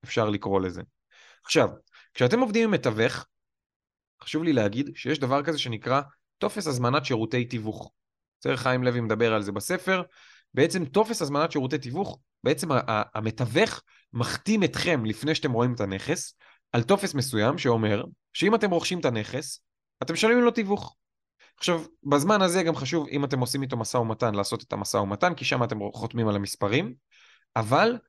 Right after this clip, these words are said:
מה שקורה הרבה פעמים, וזה דרך לעלות על מתווכים נוכלים לחלוטין,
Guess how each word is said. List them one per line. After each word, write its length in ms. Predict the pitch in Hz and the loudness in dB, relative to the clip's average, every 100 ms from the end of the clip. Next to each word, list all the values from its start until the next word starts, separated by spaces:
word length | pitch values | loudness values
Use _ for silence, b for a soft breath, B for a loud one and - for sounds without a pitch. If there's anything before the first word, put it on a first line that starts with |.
| _ _ _ _ - | _ _ _ _ -6
מה 200 | 120 208 | -2 0
שקורה 460 | 262 - 139 151 | 0 0 2 4
הרבה 260 | 165 127 135 | 2 2 -2
פעמים, 460 | 131 107 104 120 214 - _ _ 110 | -2 -2 -2 -4 -8 -18 _ _ -10
וזה 280 | 110 123 | -4 -2
דרך 340 | 170 156 170 131 | 4 4 4 2
לעלות 320 | 117 117 139 | 2 2 0
על 60 | 131 | -2
מתווכים 600 | 113 104 113 143 147 131 | -4 -8 -4 -2 2 2
נוכלים 420 | 113 - 127 139 | 0 0 0 0
לחלוטין, 580 | 117 101 98 - 143 | -2 -2 -2 -2 -4